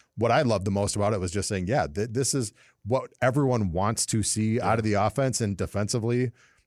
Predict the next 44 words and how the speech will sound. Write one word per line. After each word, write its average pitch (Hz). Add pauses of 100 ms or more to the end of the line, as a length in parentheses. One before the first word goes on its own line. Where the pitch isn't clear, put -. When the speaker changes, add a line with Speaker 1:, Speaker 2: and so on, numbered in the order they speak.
(100)
Speaker 1:
they 107
were 107
stacking 107
up 107
and, 98
and, 92
and 98
slowing 107
everything 104
down 101
up 95
until 98
the, 90
you 90
know, 87
switch 101
at 90
quarterback. 98
But 101 (360)
in 123
general, 110
it -
was 131
a 110
fun 104
game 95
to 92
watch 95
as 90
a 80
Vikings 87
fan. 78
Speaker 2:
I 113
think 202
it's 123
just 120
interesting 110
because 98 (340)
the 110
losses 127
earlier 110
in 98
the 92
season, 113